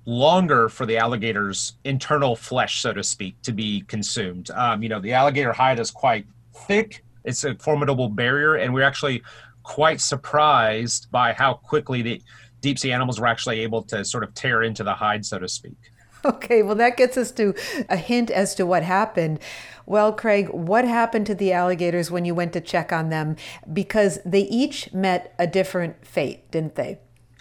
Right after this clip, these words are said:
Speaker 1: They did. And so in the first case, just after less than twenty-four hours, um, we were able to witness these sort of giant isopods, which are sort of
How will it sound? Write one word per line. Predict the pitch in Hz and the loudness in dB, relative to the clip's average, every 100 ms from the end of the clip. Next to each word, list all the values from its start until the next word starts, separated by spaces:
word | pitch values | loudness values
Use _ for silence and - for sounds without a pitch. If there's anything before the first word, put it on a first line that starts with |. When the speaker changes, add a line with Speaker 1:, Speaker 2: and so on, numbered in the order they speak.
| - | -6
Speaker 1:
They | 123 156 | -2 0
did. | 139 143 85 - - - - | 0 -2 -2 -10 -20 -20 -4
And | 156 160 151 | 2 2 2
so | - 156 147 143 127 - - - - - | 2 4 4 4 0 -8 -18 -18 -16 -6
in | 160 160 147 135 - | 0 2 2 -2 -6
the | - 131 147 | -12 -2 0
first | 147 220 214 | 4 4 4
case, | 165 147 160 - - 120 | 4 4 4 -2 -4 -6
just | 107 170 165 | -2 0 2
after | 151 143 143 131 | 2 2 0 0
less | 117 147 135 | 2 0 0
than | 143 123 | -2 -2
twenty-four | - 143 123 123 117 | -2 -4 -2 2 4
hours, | 131 123 101 101 101 - | 6 4 2 -2 -4 -4
um, | 113 107 107 | -2 0 0
we | 107 113 117 113 110 | -2 -2 -2 -2 -2
were | 104 117 113 | -2 0 0
able | 123 120 117 110 104 104 - - _ _ _ - | 0 -2 0 0 -2 -6 -12 -20 _ _ _ -2
to | 143 | 0
witness | 113 143 143 135 107 - - | 2 2 2 -2 0 -2 -2
these | 123 117 | -4 -2
sort | 139 | -2
of | 113 101 | -2 -2
giant | - 127 131 - | 0 2 2 0
isopods, | 123 - 113 98 95 | -2 -2 -4 -4 -4
which | 117 - | -4 -2
are | 107 98 | 0 -2
sort | - 127 | -2 -2
of | 107 | -4